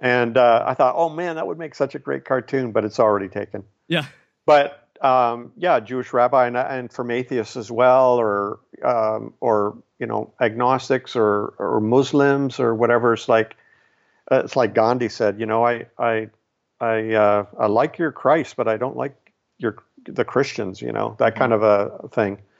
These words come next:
Speaker 1: Um, yeah, it's totally, I think, uh, <laughs> it's, it's very obvious that something's awry. Yeah,
Speaker 2: Mm-hmm.
Speaker 1: for sure.
Speaker 2: Yeah, I've, I've just, I've just kind of just been watching that happening, like, in, in different circles, and I'm just kind of like, "This is,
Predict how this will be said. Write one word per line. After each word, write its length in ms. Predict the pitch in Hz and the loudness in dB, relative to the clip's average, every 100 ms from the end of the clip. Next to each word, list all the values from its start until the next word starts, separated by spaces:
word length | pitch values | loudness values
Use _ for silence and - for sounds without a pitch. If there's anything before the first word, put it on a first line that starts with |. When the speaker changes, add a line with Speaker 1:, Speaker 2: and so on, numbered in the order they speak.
| _ _ _ - | _ _ _ -2
Speaker 1:
Um, 360 | 117 113 110 | 0 2 0
yeah, 240 | 113 131 110 | 2 4 4
it's 180 | 104 - | 2 -6
totally, 480 | 117 113 107 101 98 _ _ _ _ _ _ _ _ _ _ _ _ _ _ _ _ _ - | -6 -4 -6 -8 -10 _ _ _ _ _ _ _ _ _ _ _ _ _ _ _ _ _ -10
I 100 | 120 | -6
think, 300 | 139 127 - _ - | -4 -6 -8 _ -2
uh, 220 | 113 113 - - _ _ | 0 2 -2 -10 _ _
<laughs> 360 | - - - - | -20 -20 -8 -4
it's, 200 | 117 143 | -4 -2
it's 280 | - 123 | 0 -2
very 360 | 117 131 135 127 | 0 2 4 2
obvious 640 | - 120 127 113 107 - | 2 2 2 -2 -8 -8
that 240 | - 107 - - | -8 -6 -8 -14
something's 500 | - 127 113 107 107 | -6 -4 -4 -8 -6
awry. 480 | 104 107 104 101 90 _ _ - | -2 2 2 0 -4 _ _ -6
Yeah, 180 | 110 | -2
Speaker 2:
Mm-hmm. 100 | 185 | 0
Speaker 1:
for 80 | 220 | -2
sure. 360 | - 120 104 104 _ _ | -8 -14 -14 -16 _ _
Speaker 2:
Yeah, 160 | 214 208 | -2 -2
I've, 160 | 220 185 | -4 -4
I've 160 | 226 | -8
just, 180 | 180 233 185 | -6 -10 -6
I've 120 | 226 | -6
just 160 | 285 - 185 | -6 -10 -8
kind 120 | 247 | -6
of 40 | 185 | -6
just 160 | 180 | -10
been 140 | 196 165 | -10 -8
watching 420 | 165 180 - 156 | -8 -8 -10 -8
that 160 | 143 | -8
happening, 520 | 139 156 156 135 139 131 | -8 -10 -8 -8 -8 -8
like, 180 | 135 | -10
in, 100 | 147 135 | -10 -10
in 180 | 147 | -12
different 400 | 123 160 156 151 | -10 -10 -8 -10
circles, 440 | - 147 139 127 120 | -12 -12 -10 -12 -12
and 80 | 127 | -14
I'm 100 | 127 | -16
just 120 | - | -14
kind 80 | 165 | -14
of 60 | |
like, 100 | 165 | -14
"This 180 | 381 392 | -16 -12
is, 220 | 311 - | -12 -14